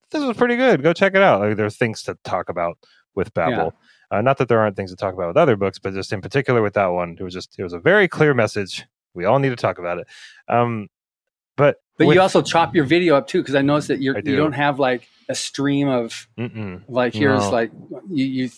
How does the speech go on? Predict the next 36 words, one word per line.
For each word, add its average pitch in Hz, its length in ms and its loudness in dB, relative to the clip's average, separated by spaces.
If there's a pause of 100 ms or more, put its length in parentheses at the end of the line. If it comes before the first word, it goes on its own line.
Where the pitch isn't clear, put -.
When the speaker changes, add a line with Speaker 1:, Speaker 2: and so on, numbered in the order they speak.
(140)
Speaker 2:
say 156 180 -2
a 143 40 2
few 151 160 -2
words 147 240 2
and 139 80 -2
then 120 100 -2
boom, 143 320 2
and 127 80 0
then 127 140 0
another 127 300 -2
few 131 200 -4
words. 127 220 -2
So 135 80 -4
you 123 160 0
take 151 340 0
away 139 320 0
any, 139 440 0 (260)
any 165 280 2
airspace. 120 760 -2 (120)
Speaker 1:
Right. 110 380 2
I 113 80 -4
mean, 123 200 -2
you 127 80 -2
don't 165 160 4
want 160 120 4
it 156 80 -4
to 139 80 -4
sound 123 380 0 (160)
overly 117 420 4
robotic 95 600 2
and 98 140 -4
just 95 200 -8
have, 98 240 0
like, 87 160 -6
zero 101 1000 -2
f-, - 220 -18